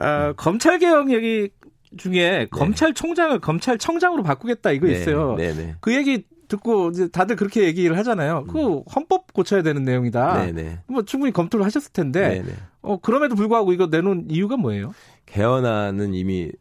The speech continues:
Speaker 2: 발의돼 있었-, 있었었고요.
Speaker 1: 네.
Speaker 2: 그다음에 개헌안의 취지에도 어, 검찰총장의 권한을 축소하고 민주적 통제를 받는 제자리로 돌아가야 된다라는 거는 뭐 취지는 일치합니다.
Speaker 1: 네.
Speaker 2: 근데 이제 개헌 얘기는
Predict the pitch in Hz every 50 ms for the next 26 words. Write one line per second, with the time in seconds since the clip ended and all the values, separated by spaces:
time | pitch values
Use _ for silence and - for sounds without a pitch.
0 | _ - - 87 95 104 92 104 95 85 82 - - 98 85 - _ - 104 -
1 | 127 113 - - 71 - - 67 62 60 58 - 135 131 113 107 107 123 87 95
2 | 92 92 90 - 87 90 98 104 104 107 104 95 90 87 85 85 85 85 80 -
3 | - - 139 143 147 143 113 92 78 98 98 104 104 104 107 - _ _ _ _
4 | _ _ _ _ _ _ _ - 80 80 76 - 92 92 - 117 110 - - 120
5 | 127 123 120 117 107 101 95 98 98 98 90 - - 95 104 104 101 101 95 85
6 | - 127 - - - 127 107 95 85 80 95 104 104 104 110 - _ _ - -
7 | _ _ _ _ _ - 101 104 107 107 120 113 - - 120 120 110 113 104 95
8 | 73 80 78 85 85 85 - 87 82 92 98 95 82 90 80 - 82 87 90 90
9 | 92 87 85 80 80 78 78 78 78 76 71 67 67 65 64 69 80 82 80 76
10 | 71 - - 110 117 110 90 80 85 - - 113 104 95 92 87 71 62 60 62
11 | 71 73 - 127 127 120 113 92 92 95 92 90 90 85 - 90 92 107 117 120
12 | 117 110 101 92 90 92 95 104 113 110 104 87